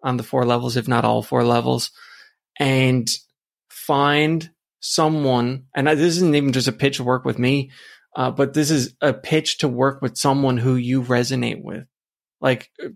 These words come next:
find a mentor or find a book or find whatever. Find something that brings expansion into your life,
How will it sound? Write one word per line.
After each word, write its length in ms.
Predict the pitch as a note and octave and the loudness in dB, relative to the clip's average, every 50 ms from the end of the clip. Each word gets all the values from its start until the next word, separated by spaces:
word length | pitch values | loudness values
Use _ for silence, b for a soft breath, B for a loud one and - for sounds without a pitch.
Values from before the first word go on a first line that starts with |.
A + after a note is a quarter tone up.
| _ - | _ -4
find 400 | - D3 C#3 C#3+ D3 D3+ D#3 C#3 | -2 0 0 0 0 0 0 -2
a 100 | - - | -2 -2
mentor 500 | B2+ B2+ C3 C#3 D3+ D#3 - D#3+ D#3+ D#3+ | -2 0 0 -2 -2 -2 -2 0 0 0
or 140 | - A#2+ A#2 | 0 -2 -4
find 340 | - - C3+ B2+ B2+ B2 A2 | -4 -2 -2 0 0 -2 -2
a 120 | G#2+ G#2+ - - | -4 -6 -4 0
book 360 | - D#3 D#3 D#3 D3 - - | 2 2 2 0 -2 -6 -8
or 120 | - C#3+ - | -8 -8 -6
find 340 | - - C#3+ D3+ E3 C#3+ C3 | -4 -2 -2 0 -2 -2 0
whatever. 920 | C#3 D#3 D#3+ E3+ F3 D#3+ - C#3 D3 D#3 D#3+ C#3+ C3+ B2+ A2 - - b b b b b b b b b b _ _ _ _ _ - | 0 2 2 2 0 0 0 0 0 0 0 0 -2 -4 -4 -6 -10 b b b b b b b b b b _ _ _ _ _ -2
Find 200 | D#3 D3+ E3 D#3 | 0 0 0 0
something 460 | - - - D#3 D#3 D3+ E3+ E3 E3 | 0 0 0 0 0 0 0 0 2
that 160 | D#3 D3 - | 0 0 0
brings 240 | D3 C#3 C#3 C#3 C3+ | 0 0 0 0 -2
expansion 580 | C#3 C#3 - - C3+ B2+ C3 C3 C3 C3+ C3+ C3 | -4 -6 -4 -2 -2 -2 -2 -2 -2 -4 -6 -6
into 360 | C#3+ C3+ C3 C3+ C3 - C#3 | -4 -4 -4 -4 -4 -4 -2
your 140 | C3+ B2+ A#2+ | -2 -2 0
life, 440 | A#2 A#2+ B2 B2 A2+ - - - | 0 0 0 0 -2 -6 -10 -18